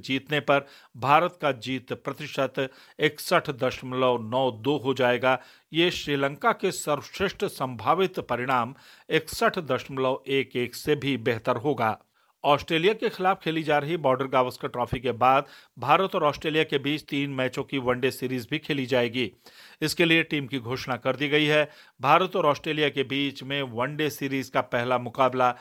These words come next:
सत्रह मार्च को मुंबई, दूसरा उन्नीस मार्च को विशाखापट्टनम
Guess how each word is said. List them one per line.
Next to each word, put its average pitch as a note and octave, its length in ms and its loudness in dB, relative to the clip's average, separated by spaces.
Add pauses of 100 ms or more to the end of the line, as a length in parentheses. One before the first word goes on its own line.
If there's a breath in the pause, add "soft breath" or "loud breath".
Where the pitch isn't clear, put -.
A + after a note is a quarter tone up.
(680 soft breath)
सत्रह F#3+ 500 0
मार्च C3 340 2
को B2+ 140 -6
मुंबई, B2 440 -2 (220)
दूसरा D#3 420 0 (140)
उन्नीस D3 400 -6
मार्च B2+ 300 0
को B2 260 -4
विशाखापट्टनम B2+ 920 -4